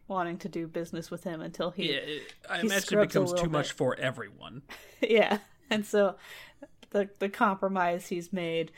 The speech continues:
Speaker 1: is <laughs> once a year he will, he'll rub the grime off himself.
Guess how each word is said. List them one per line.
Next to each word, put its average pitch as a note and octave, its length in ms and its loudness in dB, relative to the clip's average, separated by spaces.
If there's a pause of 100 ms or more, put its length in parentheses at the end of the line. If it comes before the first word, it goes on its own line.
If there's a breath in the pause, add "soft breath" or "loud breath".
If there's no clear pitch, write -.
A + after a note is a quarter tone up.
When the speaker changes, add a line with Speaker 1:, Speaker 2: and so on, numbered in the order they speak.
(320 loud breath)
Speaker 1:
is E3+ 540 -2 (240 loud breath)
<laughs> - 260 -20
once G3 420 0
a G#3+ 80 8
year F#3 320 2
he E3+ 200 -2
will, E3+ 400 0 (160)
he'll E3+ 160 -6
rub F3+ 320 0
the F3+ 80 0
grime E3 360 -2
off D#3+ 200 -6
himself. - 580 -6